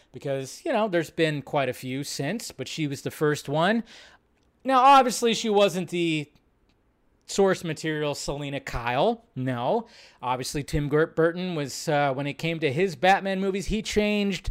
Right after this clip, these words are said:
the origin a little bit, but he wanted, he talked about it right here. Um, and here's his quote right here that,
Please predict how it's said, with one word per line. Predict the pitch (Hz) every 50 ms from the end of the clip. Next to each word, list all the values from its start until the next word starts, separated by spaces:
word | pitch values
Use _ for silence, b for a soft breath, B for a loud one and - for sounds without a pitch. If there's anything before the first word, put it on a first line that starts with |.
| b b b b
the | 151 180 185
origin | 196 180 185 185 175 147 131 165 165 160
a |
little | 151 151 156 151
bit, | 139 123 151 143 143 -
but | - 123 120 120 - _ _ _ _ _ - -
he | 151 175
wanted, | 185 185 180 175 170 170
he | 160 165
talked | 156 - - 175 170 175 170 -
about | 147 151 151 147 139
it | 139
right | 139 139 135 131 123
here. | 113 117 156 151 143 127 117 110 - B B B B B B B B B B B B
Um, | 127 123 123 123 120 120 120 117
and | 127 127
here's | 131 147 156 143
his | 139 131 -
quote | - - 156 147 147
right | 147 143 139 139 131
here | 139 147 147 143 139
that, | 139 127 120 120